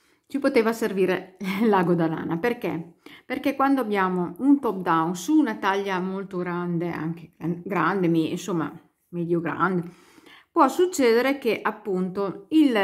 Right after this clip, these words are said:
mm, allargandoci con il top down sui quattro lati ci ritroviamo con un, un giro manica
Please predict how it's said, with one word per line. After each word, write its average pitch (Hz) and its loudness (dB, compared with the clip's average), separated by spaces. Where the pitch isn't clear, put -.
mm, 170 0
allargandoci 220 2
con 233 -2
il 180 -4
top 175 -4
down 175 2
sui 175 -6
quattro 208 -2
lati 220 -2
ci 349 6
ritroviamo 233 0
con 240 4
un, 220 -2
un 202 -4
giro 269 0
manica 190 -2